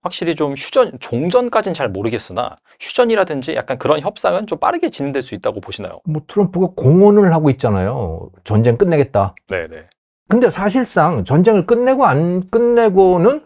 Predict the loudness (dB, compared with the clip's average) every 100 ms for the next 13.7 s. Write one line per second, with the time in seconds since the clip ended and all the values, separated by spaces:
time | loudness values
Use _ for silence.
0 | _ _ _ _ 0 0 0 0 2 4
1 | 2 2 2 0 0 0 0 -2 -6 -6
2 | _ _ -16 -14 -10 0 2 4 4 4
3 | 2 -2 2 2 2 2 2 2 2 2
4 | 2 2 -2 -2 -6 -12 _ _ _ _
5 | _ -4 0 2 2 2 0 2 4 4
6 | 4 0 0 0 0 0 2 2 2 2
7 | 2 2 2 0 2 0 2 0 0 -4
8 | -10 _ _ _ _ 2 4 4 0 2
9 | 4 2 2 2 2 -2 -8 _ _ -2
10 | 2 4 2 -4 -20 2 4 6 6 4
11 | 2 2 4 4 4 2 2 0 0 2
12 | 4 4 4 2 2 0 0 0 0 0
13 | 2 0 0 -4 -4 -6